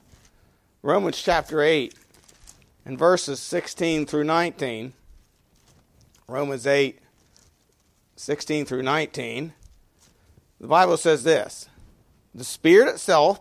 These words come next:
beareth witness," so He testifies to us, "with our spirit that we are the sons of God." So that's a present, that we are the children of God. In other words, that's a present possession. "And if children, then heirs,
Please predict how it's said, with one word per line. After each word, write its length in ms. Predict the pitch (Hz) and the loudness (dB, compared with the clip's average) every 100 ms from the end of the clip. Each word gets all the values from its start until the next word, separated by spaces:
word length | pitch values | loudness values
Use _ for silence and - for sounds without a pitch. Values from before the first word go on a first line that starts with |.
| 135 | 0
beareth 360 | 151 151 147 | 2 2 0
witness," 500 | 135 170 135 117 131 | 2 2 2 -4 -12
so 160 | - 139 | -6 -4
He 120 | 156 | -2
testifies 560 | 180 185 - 165 156 143 | 0 -2 0 2 2 2
to 100 | 135 | -2
us, 340 | 113 131 - | -2 -2 -4
"with 200 | 117 139 | -6 -2
our 320 | 135 170 226 | 2 4 2
spirit 400 | 208 - 139 151 | 0 -2 0 2
that 180 | 151 131 | 0 -2
we 160 | 143 202 - | 0 0 4
are 580 | 233 277 147 123 170 190 _ _ | 6 8 8 4 2 0 _ _
the 80 | - | -10
sons 320 | - 170 180 | -2 -2 -2
of 100 | 175 | -2
God." 280 | 165 107 107 | -2 -2 -6
So 100 | 127 | -4
that's 240 | 131 135 | -2 -2
a 60 | 147 | -4
present, 600 | - 160 165 170 214 - _ _ _ _ _ - | -2 0 2 2 -2 -4 _ _ _ _ _ -6
that 100 | 127 | 0
we 80 | 151 | 4
are 120 | 160 | 4
the 80 | 143 | 2
children 240 | 190 135 | 0 -2
of 60 | 113 | -4
God. 220 | 113 135 - | -6 -8 -6
In 80 | |
other 100 | 151 | -4
words, 180 | 131 135 | -2 -2
that's 160 | 127 131 | -4 -4
a 80 | 151 | -6
present 420 | - 175 180 131 | 2 2 2 -2
possession. 500 | 190 180 143 - 98 _ _ _ _ _ _ | -2 0 -2 -4 -16 _ _ _ _ _ _
"And 200 | 156 220 | 2 4
if 180 | 302 - | 4 2
children, 480 | - 294 247 180 175 | 0 4 6 4 4
then 160 | 185 | 2
heirs, 720 | 202 277 330 123 - - - | 2 2 0 -2 -8 -20 -20